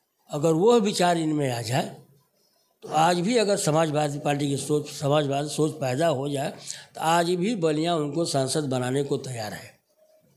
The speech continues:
चंद्रशेखर जी जब तक रहे, तब तक हमारे न-, राष्ट्रीय अध्यक्ष उस समय के आदरणीय मुलायम सिंह यादव जी ने उनको समर्थन देने का काम किया। उनके न रहने पर भी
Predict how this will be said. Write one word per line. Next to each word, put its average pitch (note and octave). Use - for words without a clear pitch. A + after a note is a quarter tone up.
चंद्रशेखर G3
जी A#3
जब E3
तक A#3
रहे, C#3+
तब F3
तक G#3+
हमारे D#3+
न-, C#3+
राष्ट्रीय D3+
अध्यक्ष C#3+
उस D3+
समय D#3+
के D3+
आदरणीय C#3
मुलायम C#3+
सिंह -
यादव B2+
जी C#3
ने B2+
उनको A#2+
समर्थन A#2+
देने A2+
का -
काम A#2
किया। C3
उनके G#3
न F3+
रहने A#3+
पर G3
भी D3+